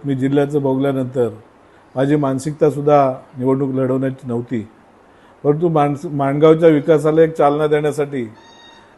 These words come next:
मी माणगाव विकास आघाडीच्या माध्यमातून लढलो आणि देसाई साहेबांनी, "जर का न-, शिवसेनेमध्ये आलात तरच तुम्हाला नगराध्यक्ष पद देऊ, कारण संख्या ल-, मतदारांची संख्या जी होती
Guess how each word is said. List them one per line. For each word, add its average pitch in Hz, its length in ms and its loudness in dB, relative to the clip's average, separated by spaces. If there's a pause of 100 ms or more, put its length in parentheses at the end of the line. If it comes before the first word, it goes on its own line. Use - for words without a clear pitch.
मी 151 380 2 (1000)
माणगाव 139 380 6
विकास 170 300 6
आघाडीच्या 156 400 2
माध्यमातून 143 580 -2
लढलो 131 340 -4 (1080)
आणि 147 180 -2
देसाई 143 360 2
साहेबांनी, 175 520 4
"जर 170 160 6
का 170 280 2
न-, 147 320 -2 (380)
शिवसेनेमध्ये 160 580 2
आलात 139 340 4 (1400)
तरच 175 280 4
तुम्हाला 160 380 0
नगराध्यक्ष 147 580 -2
पद 139 260 -4 (100)
देऊ, 131 260 2 (300)
कारण 135 240 -2
संख्या 127 520 -2
ल-, 123 540 -2
मतदारांची 147 680 0
संख्या 131 360 -2
जी 147 120 -2
होती 131 380 -2